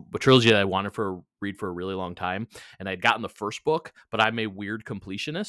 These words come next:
so I had almost kinda wanted to get the other two books before I started 'cause I didn't want some George R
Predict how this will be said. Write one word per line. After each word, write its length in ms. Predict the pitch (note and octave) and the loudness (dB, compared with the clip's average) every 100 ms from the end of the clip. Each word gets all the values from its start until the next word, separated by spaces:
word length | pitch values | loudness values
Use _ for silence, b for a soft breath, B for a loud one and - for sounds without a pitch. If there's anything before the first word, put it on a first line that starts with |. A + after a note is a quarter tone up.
| - | -6
so 160 | G#2 E2+ | -4 -2
I 140 | G#2 | -4
had 120 | G#2+ | -4
almost 360 | G2 A#2 B2+ - | -8 -10 -12 -12
kinda 180 | B2 G#2+ | -10 -10
wanted 360 | F#2 F#2 G2+ | -10 -12 -12
to 100 | - | -16
get 140 | G2+ G2 | -18 -18
the 100 | F#2 | -18
other 220 | E2 F#2 | -14 -14
two 180 | - A#2 | -14 -12
books 220 | B2 A#2+ | -12 -14
before 340 | - F#2 F#2+ F#2 | -18 -18 -12 -12
I 60 | |
started 360 | F2+ F2+ F#2 G2 | -10 -10 -12 -14
'cause 100 | F#2 | -18
I 80 | F2+ | -16
didn't 160 | F2 | -16
want 160 | F2+ F2 | -16 -20
some 140 | F2+ E2+ | _ -18
George 240 | F2 | -16
R 80 | E2+ | -14